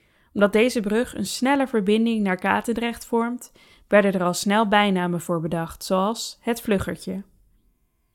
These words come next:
Het Floating Office is een drijvend kantoorgebouw in de Rijnhaven.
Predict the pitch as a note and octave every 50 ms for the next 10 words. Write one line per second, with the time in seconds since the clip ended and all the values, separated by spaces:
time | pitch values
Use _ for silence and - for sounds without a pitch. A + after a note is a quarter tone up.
0 | _ _ A#3+ - - - C4 C4 C#4 C#4+ C#4 C#4 A#3+ - - - D4 D4 - -
1 | F#3+ F3+ G#3 - - - - - - A3 A3+ A3+ A3 A3 A3+ A#3 B3+ C#4 C#4 C#4+
2 | B3 A3+ - - G#3 G3 - G#3 G#3+ A3+ A3+ - A3+ G3+ G#3 G#3 G3+ G3+ G#3+ -
3 | - _ - A#3 A#3+ A#3+ A3+ G3 F3 E3 E3+ F3 F3 F3 F3 E3+ F3 F3 E3+ -
4 | F3+ F3 F3 F#3